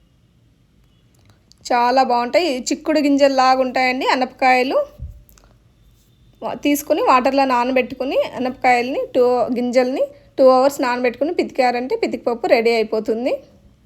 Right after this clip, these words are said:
తర్వాత మ-, కావాల్సిన పదార్థాలన్నీ రెడీ చేసి పెట్టుకోవాలండి. ఇలా నొక్కారంటే పప్పు రెడీగా వస్తుంది. మొత్తం పప్పుల్ని నేను ఇలా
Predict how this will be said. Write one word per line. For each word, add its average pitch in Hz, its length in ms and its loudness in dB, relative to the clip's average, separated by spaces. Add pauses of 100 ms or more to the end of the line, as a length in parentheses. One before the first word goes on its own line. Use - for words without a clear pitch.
(1200)
తర్వాత 240 340 -2 (1200)
మ-, 226 220 -6
కావాల్సిన 262 460 4
పదార్థాలన్నీ 240 760 0 (120)
రెడీ 233 160 0
చేసి 226 280 -4
పెట్టుకోవాలండి. 226 680 -2 (3500)
ఇలా 247 160 0
నొక్కారంటే 247 640 -2 (120)
పప్పు 247 220 0
రెడీగా 254 460 2 (100)
వస్తుంది. 247 440 -4 (440)
మొత్తం 254 280 0
పప్పుల్ని 262 480 0
నేను 269 180 0
ఇలా 262 180 0